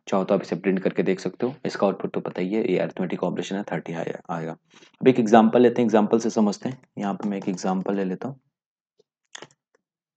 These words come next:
एग्जांपल वन ले लेते हैं यहाँ पे। लाइक एक स्ट्रिंग ले लेता हूँ मैं, string A is equals to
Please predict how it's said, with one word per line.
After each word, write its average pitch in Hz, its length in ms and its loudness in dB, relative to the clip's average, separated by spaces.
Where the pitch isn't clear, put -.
एग्जांपल 98 400 -2
वन 98 180 0
ले 95 120 2
लेते 92 240 -2
हैं 95 80 0
यहाँ 92 100 -2
पे। 165 140 -10
लाइक 117 180 2
एक 120 120 2
स्ट्रिंग 120 300 2
ले 120 80 4
लेता 113 240 6
हूँ 117 80 2
मैं, 117 100 0
string 117 320 0
A 104 280 2
is 98 140 -8
equals 107 440 0
to 127 100 0